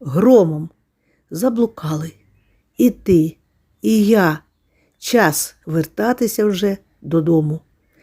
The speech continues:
Треба сміло зустріти день і у сходинах із бідою заспівати таких пісень,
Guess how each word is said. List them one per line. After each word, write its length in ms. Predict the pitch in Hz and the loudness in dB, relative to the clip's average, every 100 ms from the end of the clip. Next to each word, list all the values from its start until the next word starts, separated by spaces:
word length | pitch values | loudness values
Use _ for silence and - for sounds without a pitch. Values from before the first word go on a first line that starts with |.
| _ _ _ _ | _ _ _ _
Треба 480 | 208 220 226 214 - | 2 4 4 2 -2
сміло 680 | - 214 233 294 269 247 - | -4 0 6 6 6 2 -2
зустріти 640 | 160 208 - 202 220 220 208 | -6 -4 -4 -4 -4 -2 -2
день 360 | 175 175 151 - _ _ _ _ _ _ _ - | 2 0 0 -8 _ _ _ _ _ _ _ -2
і 80 | 208 | 0
у 100 | 202 | 0
сходинах 840 | - - 240 202 160 151 156 - _ - | -2 0 4 4 2 -4 -10 -18 _ -4
із 200 | 190 160 | -2 -2
бідою 600 | 147 147 214 254 165 151 _ _ - - - | -2 0 2 2 0 -4 _ _ -20 -20 -10
заспівати 1040 | 151 180 254 - - 269 233 208 165 156 | 0 4 4 2 0 2 4 2 2 -4
таких 640 | 143 160 156 302 330 294 - | -6 -6 -2 6 6 6 -2
пісень, 540 | 190 - 202 165 147 | -12 -4 0 0 -2